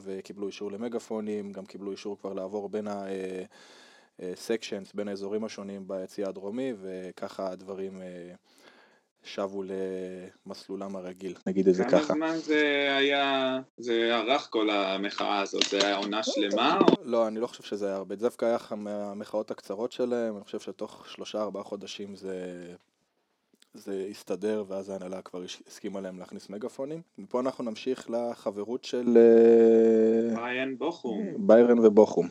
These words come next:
Speaker 1: כן, זה בעצם, אה, כמו ש-, אה, נריה גם הסביר קודם על החברויות אולטרס,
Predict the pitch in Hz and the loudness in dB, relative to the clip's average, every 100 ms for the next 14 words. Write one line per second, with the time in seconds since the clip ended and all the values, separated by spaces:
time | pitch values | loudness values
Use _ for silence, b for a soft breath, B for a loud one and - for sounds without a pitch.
0 | - - 95 98 113 131 143 131 127 120 | -6 -12 -10 -6 0 2 2 0 0 2
1 | 117 117 113 110 117 120 - 117 113 107 | 2 0 0 -4 -6 -8 -4 -2 0 -2
2 | 107 104 101 98 98 101 104 107 107 101 | -2 -2 -4 -4 -8 -8 -4 -4 -4 -10
3 | 98 104 - 113 113 104 92 98 101 104 | -10 -12 -6 -6 -6 -8 -10 -10 -8 -8
4 | 110 110 110 101 | -8 -8 -8 -8